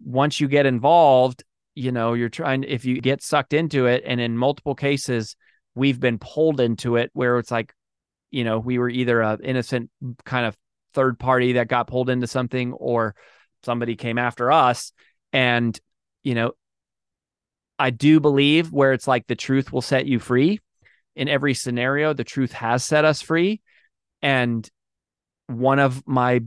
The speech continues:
biggest philosophies in life is to live a life that stands up to the scrutiny of transparency. To go, if someone did audit everything and they did, they did get access to look at your phone records and your email and all of your text messages and your,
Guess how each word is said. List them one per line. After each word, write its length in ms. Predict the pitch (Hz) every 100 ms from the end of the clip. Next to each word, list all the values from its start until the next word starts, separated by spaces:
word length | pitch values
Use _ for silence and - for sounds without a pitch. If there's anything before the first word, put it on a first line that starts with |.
| -
biggest 320 | 147 147 156 -
philosophies 640 | 143 135 127 139 131 120
in 80 | 120
life 420 | 165 139 120 131
is 220 | 143 127 -
to 320 | 131 127 120
live 240 | 131 135
a 40 | 143
life 320 | 127 120 -
that 140 | 123
stands 360 | - 127 123 127
up 160 | 127
to 100 | -
the 120 | 123 120
scrutiny 520 | - 127 123 127 120
of 80 | 113
transparency. 920 | 120 117 - 151 135 104 - - - _ _ _ _ _ -
To 100 | 131
go, 240 | 127 120
if 100 | 117
someone 340 | 143 131 123
did 200 | 120 208
audit 320 | 220 143 131 120
everything 640 | 120 117 120 117 151 175 - _
and 260 | - 127 123
they 180 | 120 120
did, 420 | 131 185 180 160 _ _ _ _
they 120 | 120 117
did 240 | 147 190
get 140 | 151
access 440 | 127 120 - 117 - _ -
to 120 | 123
look 220 | 120 -
at 120 | 123
your 140 | 135 110
phone 260 | 127 120
records 440 | 117 120 156 165 123
and 120 | 120
your 120 | 120
email 640 | 135 120 120 120 151 165
and 120 | 117
all 160 | 117 123
of 100 | 117
your 140 | 117
text 300 | - 120 -
messages 580 | 123 117 131 123 160 175
and 160 | 127 117
your, 200 | 113